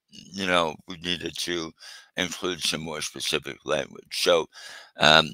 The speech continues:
we were very clear in terms of how an organization with a hundred and twenty document per day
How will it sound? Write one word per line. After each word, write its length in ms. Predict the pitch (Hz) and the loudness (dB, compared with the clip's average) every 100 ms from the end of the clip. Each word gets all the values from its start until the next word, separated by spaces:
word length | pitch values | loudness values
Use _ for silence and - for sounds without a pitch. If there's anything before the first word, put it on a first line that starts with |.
| - _ - | -12 _ -8
we 140 | 101 | -2
were 160 | 95 92 | 0 2
very 300 | 104 131 151 | 6 6 6
clear 400 | - 95 85 85 | 0 -2 -2 -2
in 60 | |
terms 360 | - 92 85 - | -2 -4 -4 -2
of 80 | 73 | -2
how 380 | - 85 78 80 | 2 4 4 2
an 100 | 73 | -4
organization 1120 | 82 76 69 71 78 98 113 - 104 101 - - - - - | -6 -8 -12 -10 2 4 4 2 2 2 0 -14 -16 -16 -10
with 180 | 76 | -2
a 100 | 73 | 0
hundred 360 | 73 95 90 85 | 2 0 0 -6
and 120 | 71 | -10
twenty 320 | - 85 80 - | -6 -4 -4 -2
document 580 | - 78 78 78 78 | 2 2 0 -10 -12
per 160 | - 82 | -10 -10
day 260 | 71 78 | -2 -2